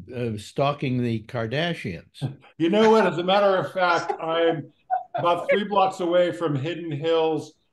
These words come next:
Speaker 2: and we do have a lot of, we have a number of Kardashians there. Um, uh, we have a number of rappers over there. We've got somebody called French Montana, but the guy doesn't speak
Speaker 1: Yeah.
Speaker 2: a lick of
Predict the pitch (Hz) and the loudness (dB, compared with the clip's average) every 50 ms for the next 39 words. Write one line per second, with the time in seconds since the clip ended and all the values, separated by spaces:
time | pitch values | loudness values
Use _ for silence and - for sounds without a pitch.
0 | _ _ 165 160 156 156 156 156 156 160 170 180 180 147 147 165 170 165 160 143 | _ _ -6 -4 0 4 4 4 4 4 4 2 2 2 2 2 2 2 2 0
1 | 156 151 143 151 151 156 156 165 - 135 135 143 165 160 165 160 165 175 180 202 | -2 -2 -2 0 0 0 -2 -2 -4 -6 -6 -6 -4 -4 -4 -4 -6 -4 -4 -4
2 | 208 202 208 - 196 190 190 190 180 175 175 - 175 180 170 160 139 131 160 160 | -4 -6 -6 -8 -8 -6 -4 -2 -2 -2 -2 -4 -8 -8 -8 -8 -6 -4 -2 0
3 | 165 180 190 190 - - - _ _ _ _ _ 165 156 151 151 151 147 151 156 | 0 0 -2 -4 -8 -14 -20 _ _ _ _ _ -8 -6 -4 -2 -2 -2 -2 -4
4 | - - 151 156 156 151 147 143 139 156 147 131 156 156 139 151 156 160 160 156 | -6 -8 -8 -6 -4 -2 -2 0 2 2 2 2 0 -2 -2 -4 -4 -4 -4 -2
5 | 151 156 151 135 123 139 147 147 151 156 160 170 175 175 156 - 185 185 165 147 | -2 -2 -2 -2 -2 -2 -2 0 -2 -2 -2 -4 -6 -6 -6 -6 -6 -4 -4 -4
6 | 170 165 160 170 175 185 190 - - - - _ _ _ _ - 143 147 - - | -4 -4 -4 -2 -2 -4 -4 -6 -10 -16 -20 _ _ _ _ -6 -4 -4 -2 0
7 | 170 160 160 156 156 - - 170 165 156 160 156 151 151 151 143 - - - 170 | 0 0 0 -2 -4 -6 -8 -4 -2 -2 -2 0 0 -2 -2 -4 -4 -6 -8 -6
8 | 180 175 - - 165 160 156 147 - 135 156 170 165 175 143 156 156 127 160 151 | -6 -8 -8 -6 -4 -4 -2 -2 -4 -4 -4 -2 -2 -2 -2 -2 -2 -2 -2 -2
9 | 156 165 180 175 170 156 156 - - - 160 - - 135 147 160 151 151 143 | -2 -2 -2 -2 -4 -6 -6 -8 -8 -6 -4 -2 0 0 0 0 -2 -4 -8